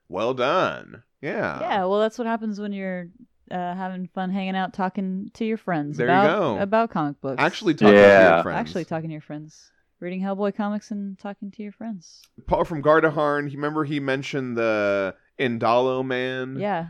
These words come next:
Speaker 2: book club
Speaker 1: Uh,
Speaker 2: member.
Speaker 1: yeah, book club member. And Drew
Speaker 3: Book club
Speaker 1: Campbell
Speaker 3: member.
Speaker 1: said
Speaker 2: <laughs> Drew Campbell.
Speaker 1: <laughs>
Speaker 3: Book club member.
Speaker 2: So many.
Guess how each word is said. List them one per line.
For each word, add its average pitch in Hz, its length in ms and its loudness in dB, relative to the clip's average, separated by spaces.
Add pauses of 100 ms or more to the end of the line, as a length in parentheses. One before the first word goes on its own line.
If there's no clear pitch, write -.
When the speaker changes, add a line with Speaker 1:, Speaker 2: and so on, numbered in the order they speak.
(120)
Speaker 2:
book 202 100 -4
club 117 260 4
Speaker 1:
Uh, - 20 2
Speaker 2:
member. 185 380 -2
Speaker 1:
yeah, 185 220 0
book 131 200 -2
club 127 160 0
member. 135 460 0
And 127 260 0
Drew 160 160 2
Speaker 3:
Book 165 80 -6
club 170 140 0
Speaker 1:
Campbell 190 160 4
Speaker 3:
member. 147 160 0
Speaker 1:
said 127 260 2 (400)
Speaker 2:
<laughs> - 360 -20
Drew 196 120 -8
Campbell. - 400 -10 (920)
Speaker 1:
<laughs> - 80 -8
Speaker 3:
Book 127 140 6
club 147 200 8
member. 151 280 6 (640)
Speaker 2:
So 285 180 4
many. 254 480 2